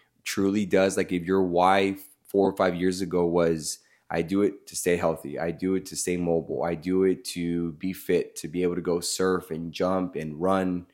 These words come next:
and stuff like that," but maybe four, five years have passed, and now you're on the brink of becoming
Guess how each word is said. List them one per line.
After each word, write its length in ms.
and 120
stuff 280
like 180
that," 320
but 260
maybe 260
four, 540
five 180
years 200
have 180
passed, 380
and 120
now 520
you're 140
on 120
the 60
brink 320
of 100
becoming 600